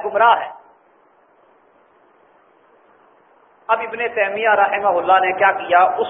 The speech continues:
کو دعوت دی اور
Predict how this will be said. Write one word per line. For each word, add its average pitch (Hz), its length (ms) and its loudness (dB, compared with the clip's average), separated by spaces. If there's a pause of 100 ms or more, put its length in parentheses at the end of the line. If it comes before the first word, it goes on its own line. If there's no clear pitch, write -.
کو 220 100 4
دعوت 160 480 0
دی - 100 -12 (2250)
اور 262 300 6